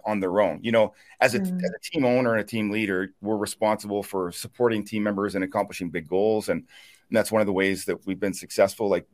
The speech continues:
Speaker 1: like many big successful teams. But there was this element that was available in the marketplace that we had considered being able to deliver on our own that we were unable to. And we thought it was just the responsible thing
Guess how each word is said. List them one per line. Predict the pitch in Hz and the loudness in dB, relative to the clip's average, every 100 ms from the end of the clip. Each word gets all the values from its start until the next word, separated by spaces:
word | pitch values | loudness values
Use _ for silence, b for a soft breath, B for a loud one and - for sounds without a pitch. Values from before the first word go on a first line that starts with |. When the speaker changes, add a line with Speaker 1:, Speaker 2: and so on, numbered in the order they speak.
| - | -6
Speaker 1:
like | 82 - | -6 -4
many | 90 | -6
big | 90 90 - | -2 -4 -6
successful | - 90 - 80 | -4 -4 -4 -8
teams. | - 214 160 | -6 -4 0
But | 107 107 - b b b b _ _ - | 8 8 6 b b b b _ _ 6
there | 131 | 8
was | 131 | 10
this | 135 135 - _ | 8 4 -2 _
element | 139 175 180 151 | 4 6 4 4
that | 123 107 | 4 4
was | 110 104 - | 2 0 2
available | 127 98 117 143 135 120 | 2 6 6 6 6 4
in | 110 | 4
the | 104 | 4
marketplace | 104 110 - - 101 92 | 4 4 2 -2 0 0
that | - 110 | 0 0
we | 135 | 2
had | 143 139 | 2 0
considered | 120 113 135 147 110 | -2 0 0 0 0
being | 117 107 | -2 0
able | 107 101 | 0 -2
to | - | -4
deliver | 92 95 101 95 | -6 -2 -2 -2
on | 95 92 | -2 0
our | 87 - | -2 -2
own | 104 117 104 95 90 90 _ _ _ _ | -2 0 0 -2 -6 -10 _ _ _ _
that | 110 107 | -4 -2
we | 104 | 0
were | 95 | 2
unable | 90 92 95 95 | 2 0 -2 -4
to. | 85 | -6
And | 78 | -6
we | 85 | -2
thought | 107 92 | 4 4
it | |
was | 95 | 2
just | 107 - | -6 -6
the | |
responsible | 90 90 - 107 113 110 95 | -6 -6 4 4 4 0 -4
thing | 85 113 113 98 95 | 0 2 2 2 0